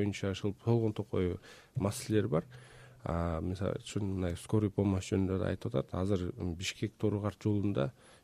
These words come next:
биз ушул ыкчам, а, группаларды түзүү боюнча, мисалы үчүн вице-премьер-министрибиз өзү дагы, а, тиешелүү гос орган, мамлекеттик органдарга,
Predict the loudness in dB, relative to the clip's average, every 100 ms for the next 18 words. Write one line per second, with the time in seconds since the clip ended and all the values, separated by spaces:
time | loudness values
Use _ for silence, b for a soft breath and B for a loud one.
0 | -4 -2 -2 -2 -2 -2 -4 -4 -2 -2
1 | -2 -4 -4 -2 -2 -4 -2 -2 0 0
2 | 0 0 -4 -6 -6 -2 0 0 0 -2
3 | -4 -2 -4 -4 -6 -2 -2 -2 -4 -4
4 | -4 -2 -2 -2 -4 -6 -6 -6 -4 -6
5 | -6 -4 -4 -4 -6 b b b b -8
6 | -6 -6 -6 -6 -6 -8 -4 -2 0 0
7 | 0 -2 -2 -4 -4 -4 -4 -4 -6 -6
8 | -2 -2 -2 -4 -8 -6 -6 -4 -4 -4
9 | -4 -4 -6